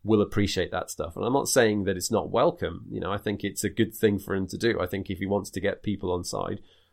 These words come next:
the best people to do so are gonna be the fans. So whether that's the Stretford End at home or if it's gonna be the away end, and we know how great the support is whenever United go on the road, getting those people on side and keeping them on side is gonna be a big part of whether or not he feels like he's got the backing to do the job ultimately,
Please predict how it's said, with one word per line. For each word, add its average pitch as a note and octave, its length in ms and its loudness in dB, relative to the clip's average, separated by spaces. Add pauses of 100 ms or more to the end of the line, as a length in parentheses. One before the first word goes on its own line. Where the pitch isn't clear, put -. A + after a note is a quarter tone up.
(160)
the G#2 60 -4
best G#2+ 240 4
people A2 260 2
to - 80 -6
do A#2 220 4
so F#2+ 340 0
are G#2 80 0
gonna G#2 240 4
be A2 160 4
the G#2+ 60 2
fans. F2 520 -2
So G2+ 200 -2
whether G2 160 0
that's G2+ 180 0
the G2+ 80 -4
Stretford G#2+ 420 0
End G2+ 220 0
at F#2+ 180 0
home A2 280 0
or F#2 160 2
if F#2+ 80 -4
it's F#2+ 100 -4
gonna F#2+ 220 0
be G2 320 0 (300)
the G2 100 -2
away G2 280 4
end, F#2+ 180 -2
and F#2+ 80 -2
we G2 60 0
know G#2+ 200 2
how F#2+ 140 2
great G2+ 260 0
the G2+ 80 -6
support G2 420 0
is F#2 100 -6
whenever F#2+ 280 -2
United F#2+ 360 0
go F#2+ 200 2
on F2+ 80 -2
the F#2 100 -4
road, F#2 340 0 (600)
getting C3 280 4
those C3 200 8
people F#2 320 0
on F2 140 0
side F2+ 260 2
and F2 80 -4
keeping A2+ 320 2
them F2+ 140 -2
on F2 80 -2
side F2+ 260 0
is F2+ 100 -4
gonna F#2 180 -2
be F#2+ 120 -2
a F#2 60 0
big G2 220 -4
part F#2+ 280 0
of F2+ 120 -4
whether F#2 260 0
or F#2 80 0
not F#2 260 -2
he F#2 140 -8
feels F#2 320 -2
like F2 100 -2
he's F2 140 -8
got G2+ 100 -2
the - 60 -6
backing F#2+ 340 -4
to F#2 120 -6
do G2 80 -4
the F2+ 80 -2
job B2+ 260 2
ultimately, A2 580 -2